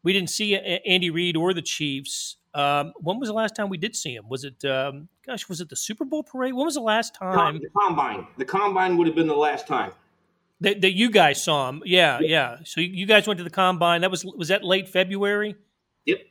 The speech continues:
Speaker 2: late February.
Speaker 1: Yeah, so I think I, I saw Tyrann Mathieu at the one oh one Awards, and Andy Reid and some Chiefs were there as well. But that's, that is the last time we have had eyeballs on,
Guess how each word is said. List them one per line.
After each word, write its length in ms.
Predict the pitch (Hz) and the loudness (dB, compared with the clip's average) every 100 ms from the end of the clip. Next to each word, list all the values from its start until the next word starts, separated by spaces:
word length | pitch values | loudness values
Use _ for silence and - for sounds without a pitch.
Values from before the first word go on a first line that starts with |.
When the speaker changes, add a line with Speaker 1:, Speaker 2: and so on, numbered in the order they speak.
| - | -2
Speaker 2:
late 200 | 180 220 | 0 0
February. 520 | 247 190 160 123 110 - _ _ _ _ _ _ - | 0 2 4 2 0 -6 _ _ _ _ _ _ -6
Speaker 1:
Yeah, 420 | 175 190 170 143 | -4 0 0 -2
so 280 | - 196 185 | 2 6 6
I 80 | |
think 300 | 202 240 220 - | 6 2 0 0
I, 140 | 208 226 | -2 2
I 100 | 214 | 0
saw 360 | 214 226 214 202 | 4 6 6 6
Tyrann 420 | - 196 196 190 | 2 0 2 4
Mathieu 460 | 185 196 196 190 | 4 4 2 -2
at 100 | 185 | -2
the 80 | 185 | -2
one 200 | 170 180 | 0 2
oh 80 | 180 | 2
one 440 | 160 175 185 190 202 | 2 2 2 -2 -4
Awards, 800 | 170 175 180 190 190 165 - - | -4 2 2 4 0 -4 -10 -6
and 140 | 170 160 | -2 0
Andy 240 | 175 170 | 0 0
Reid 260 | 160 170 170 | 0 0 -2
and 100 | 160 | -6
some 140 | 170 | -8
Chiefs 320 | - 175 - | -6 -6 -6
were 80 | 165 | -6
there 240 | 151 156 | -2 -2
as 100 | 147 | -4
well. 440 | 139 151 160 170 165 | -4 0 0 0 -2
But 240 | 143 139 _ _ _ _ _ _ | -6 -8 _ _ _ _ _ _
that's, 420 | - 208 - - - - - 359 | -4 -2 -4 -12 -14 -18 -18 -8
that 180 | 170 196 | -2 0
is 100 | 180 | 0
the 100 | 151 | -2
last 380 | 143 175 185 - | 2 4 4 2
time 260 | 185 175 | 0 0
we 120 | 160 160 | 0 -4
have 100 | 151 | -2
had 160 | 147 | -2
eyeballs 720 | 143 156 165 143 139 139 131 - | 0 2 2 0 0 0 -4 -10
on, 580 | 151 143 147 147 143 | -6 -4 -4 -6 -10